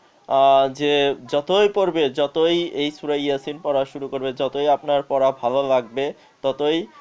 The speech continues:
আপনার আন্তরিকতা বেড়ে যাবে, ততই আপনার ফায়দা বাড়তে থাকবে। ইনশাআল্লাহ, আজকের আমলটি যদি আপনাদের ভালো লাগে,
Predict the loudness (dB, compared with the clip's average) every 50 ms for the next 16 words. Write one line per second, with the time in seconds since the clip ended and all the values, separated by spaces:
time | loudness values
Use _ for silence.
0 | -20 -8 -4 -4 -4 -2 0 0 2 2 2 0 0 -2 -4 -4 -6 -8 -6 -6
1 | -6 -6 -4 -2 -2 -2 -2 -4 -4 -4 -4 -4 -4 -4 -4 -4 -4 -4 -4 -4
2 | -2 0 0 -2 -2 -4 -6 -8 -6 -4 -2 -2 -2 0 0 -2 -2 0 -2 -4
3 | -4 -6 -12 -10 -8 -10 -10 -12 -14 _ -20 -20 -20 _ _ _ _ _ _ _
4 | -20 -20 -20 -20 _ _ _ _ _ _ -20 -20 -20 -20 _ _ _ _ _ _
5 | _ _ _ _ _ _ -10 -8 -8 -8 -6 -2 2 4 4 4 4 6 6 6
6 | 4 4 0 -2 -2 2 4 4 4 4 4 2 0 0 0 -2 -2 -2 -2 -2
7 | 0 2 4 4 2 2 0 -2 0 0 -2 -2 -2 -2 0 0 0 0 2 0
8 | 0 0 0 -2 -4 -4 -6